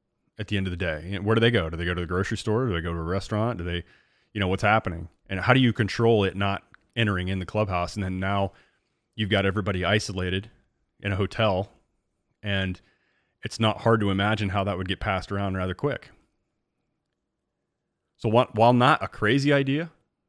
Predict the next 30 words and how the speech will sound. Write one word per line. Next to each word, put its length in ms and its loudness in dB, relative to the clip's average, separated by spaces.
you 100 -4
could 120 -4
see 160 -2
it 120 -2
definitely 340 0
working. 440 -4
Um, 480 -4
I 80 2
don't 260 2
know 60 0
what 160 2
they 120 2
do 500 0
in 140 -4
the 100 2
event 220 -2
of 40 -6
an 60 -6
outbreak. 500 -8
You 80 -10
know, 160 -4
do 80 -6
they 100 -4
just 160 -8
call 220 -4
it 40 -2
off 200 -2
at 100 -12
that 160 -10
point 240 -12